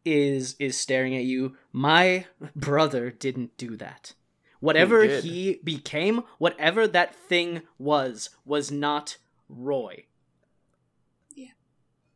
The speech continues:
Speaker 3: The
Speaker 2: Then you are saying that your brother is dead.
Speaker 1: Uh, a, a book flies off one of the shelves in your direction, Arthur, and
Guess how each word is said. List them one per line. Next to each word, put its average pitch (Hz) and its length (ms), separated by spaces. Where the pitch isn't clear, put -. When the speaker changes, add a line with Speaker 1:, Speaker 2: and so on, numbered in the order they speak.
Speaker 3:
The 233 260
Speaker 2:
Then 139 340
you 139 200
are 120 120
saying 127 380
that 107 200
your 113 80
brother 87 400
is - 160
dead. - 260
Speaker 1:
Uh, 135 260
a, 135 360
a 135 80
book 156 580
flies 135 680
off 123 280
one 123 160
of 120 100
the 120 80
shelves 117 500
in 117 300
your 113 540
direction, 110 520
Arthur, 98 500
and 113 460